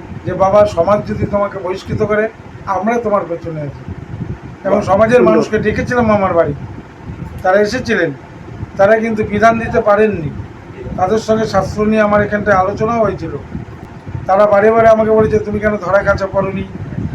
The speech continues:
Speaker 1: তুমি কেন মুন্ডন হওনি, ব্রাহ্মণের বিধিকর্ম করনি, তোমার মায়ের মুখে কেন আগুন দাওনি?"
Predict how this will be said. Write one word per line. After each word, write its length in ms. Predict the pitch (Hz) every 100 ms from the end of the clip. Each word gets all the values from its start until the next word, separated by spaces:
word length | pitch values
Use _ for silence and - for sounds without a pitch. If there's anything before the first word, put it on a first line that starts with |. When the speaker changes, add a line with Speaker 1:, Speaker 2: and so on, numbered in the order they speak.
| - -
Speaker 1:
তুমি 180 | 202 214
কেন 180 | 226 220
মুন্ডন 440 | 208 202 202 220
হওনি, 420 | 196 196 208 202 190 - - - - -
ব্রাহ্মণের 500 | 156 190 208 208 214 208
বিধিকর্ম 440 | 185 196 214 214 214
করনি, 300 | 202 208 202 202 - - - - -
তোমার 300 | 190 208 240
মায়ের 280 | 220 220 233
মুখে 240 | 233 214
কেন 140 | 214 214
আগুন 500 | 196 196 196 247 240
দাওনি?" 320 | 214 170